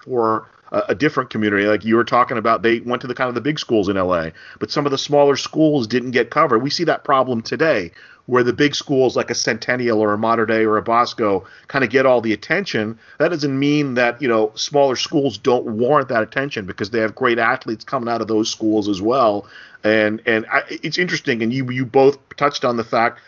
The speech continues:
the media landscape has really changed, you know. And I just remember, uh, as a kid growing up, you'd learn in, on the East Coast, you'd learn about some of these high school guys. It would just be word of mouth, you know.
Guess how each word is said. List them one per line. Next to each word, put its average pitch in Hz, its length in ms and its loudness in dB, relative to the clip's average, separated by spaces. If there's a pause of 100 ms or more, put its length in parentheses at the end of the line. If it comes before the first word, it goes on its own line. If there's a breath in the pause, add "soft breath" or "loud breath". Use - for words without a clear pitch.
(120)
the 120 100 2
media 180 360 4
landscape 127 580 -2
has 101 160 -4
really 101 300 -2
changed, 92 720 -8
you 113 80 -2
know. 104 280 0 (300 soft breath)
And 123 100 0
I 127 60 0
just 123 180 -6
remember, 120 580 0
uh, 113 240 2
as 110 200 -8
a - 20 -16
kid 123 280 -2
growing 113 280 -2
up, 120 240 -4
you'd 117 160 -6
learn 117 320 0
in, 113 180 -10 (100)
on 117 100 -2
the 101 80 0
East 151 220 -4
Coast, 113 260 0
you'd 110 160 -6
learn 123 240 2
about 113 400 2 (200 soft breath)
some 131 180 -2
of 123 60 2
these 113 140 0
high 123 160 0
school 120 280 0
guys. 110 420 0
It 139 60 -4
would 113 100 2
just 113 180 -4
be 127 60 -2
word 113 240 2
of 98 80 -6
mouth, 104 320 -2
you 113 80 -4
know. 104 240 0